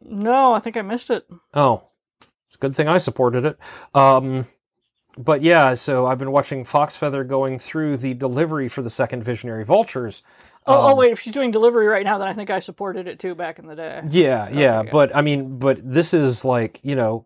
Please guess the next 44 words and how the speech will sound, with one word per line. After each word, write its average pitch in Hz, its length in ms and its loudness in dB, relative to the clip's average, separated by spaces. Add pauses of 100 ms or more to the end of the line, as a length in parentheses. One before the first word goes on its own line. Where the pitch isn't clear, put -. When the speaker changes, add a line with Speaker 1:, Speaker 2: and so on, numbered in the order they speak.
Speaker 2:
there 123 220 2
are 123 60 2
shipping 151 360 0
delays, 120 300 0
there 120 140 0
are 123 40 0
manufacturing 135 680 0
delays. 113 440 -4 (420)
It's, - 680 -4 (440)
um, 120 540 2 (320)
yeah, 127 160 2
they 127 120 4
haven't, 160 300 0
they 147 100 2
haven't 160 180 -2
started 151 380 0
on 139 140 0
number 127 220 -2
three 127 280 -4
yet. 98 280 -10 (480)
Um, 107 160 -4 (1000)
Speaker 1:
Yeah. 139 120 -10
Speaker 2:
but, 127 360 2
uh, 113 300 0
yeah, 131 360 2
so, 120 640 -2 (440)
um, 123 300 2
I 143 100 4
will 160 300 4
link 147 240 0
to 160 220 2
it. 151 160 2
I 123 100 0
don't 131 240 -2
know 131 100 0
if 120 100 -4
she's 120 200 -6
got 120 180 4
any, 120 240 -2
ex-, 117 260 -4
if 113 340 -8
she's 120 260 -4
got - 240 2
space - 520 0